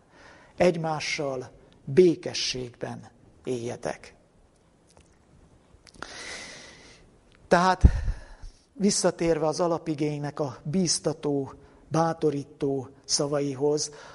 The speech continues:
az is szerepel itt, hogy az ő megismerésének, vagyis Jézus Krisztus, Isten megismerésének az egységre jutása is szerves része annak, amire Isten elhívott bennünket,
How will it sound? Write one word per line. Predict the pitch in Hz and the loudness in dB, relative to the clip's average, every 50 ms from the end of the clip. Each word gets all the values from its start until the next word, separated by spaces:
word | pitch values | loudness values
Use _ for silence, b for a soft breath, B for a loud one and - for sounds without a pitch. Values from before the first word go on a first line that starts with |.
| B B B | B B B
az | B 170 151 151 | B 0 2 2
is | 156 - | 4 4
szerepel | - - 180 160 156 151 156 - 147 143 | 4 2 2 0 -2 -2 -4 -6 -6 -4
itt, | 147 143 - - | -4 -6 -6 -8
hogy | - 147 139 131 131 - - - - - | -6 -6 -6 -6 -8 -14 -18 -20 -12 -6
az | - 139 143 | -4 -2 -2
ő | 151 143 | 0 0
megismerésének, | 143 156 180 180 156 170 151 - - 147 143 135 139 135 131 123 - - 143 131 131 131 135 127 - | 0 0 0 0 0 0 0 0 -2 -2 -4 -2 -2 -2 0 0 -2 -2 -2 -4 -6 -6 -8 -8 -4
vagyis | - 135 131 139 123 - - - - - - - | -4 -4 -2 -2 -4 -4 -6 -6 -10 -18 -10 -2
Jézus | 165 170 175 165 160 165 143 135 - | 2 2 2 2 2 -2 -4 -4 -6
Krisztus, | - 143 139 - - - 143 131 127 - - - - - B B B B B B B B B B | -6 -6 -6 -6 -6 -6 -8 -8 -6 -6 -6 -8 -10 -14 B B B B B B B B B B
Isten | 202 160 - - - 170 151 | 4 4 4 4 2 0 0
megismerésének | 151 165 165 156 156 143 - - 165 147 135 139 139 135 - - - 143 139 139 131 - 151 | 2 0 0 0 0 0 -2 -2 -2 -4 -6 -4 -4 -4 -2 -2 -4 -4 -4 -6 -8 -8 -8
az | 131 - - | -8 -6 -2
egységre | - 175 170 - - - - 151 143 135 127 139 131 | -2 -2 0 0 -2 -2 0 -2 -4 -2 -4 -4 -2
jutása | 139 156 147 156 - 143 135 131 127 - - 139 | 0 -2 -2 -2 -4 -4 -4 -2 -2 -2 -2 -2
is | 135 127 131 123 - - - B B B B B B | -2 -4 -4 -4 -4 -4 -6 B B B B B B
szerves | B - - - 190 180 175 165 143 156 147 - - | B -4 2 4 4 4 4 2 -2 -4 -4 -4 -2
része | 165 151 170 175 165 151 - - - 151 139 117 - - - B B B B B B B B B - - | 0 2 4 4 4 2 0 -2 -4 -6 -6 -8 -14 -18 -20 B B B B B B B B B -8 -6
annak, | 165 170 160 156 151 139 - 156 | -4 -4 -2 -4 -4 -4 -2 -4
amire | 143 147 143 143 143 - | -4 -2 -2 -2 -2 0
Isten | - 185 165 - - - 147 139 135 | 0 0 0 0 0 0 -2 -2 -2
elhívott | - 151 151 143 127 135 131 143 135 127 127 | -2 -2 -2 -2 -4 -4 -4 -4 -4 -2 -2
bennünket, | 151 151 147 143 143 139 135 135 - - 139 147 160 156 - | -2 -2 -2 -2 -4 -4 -6 -6 -2 -2 0 0 0 -4 -6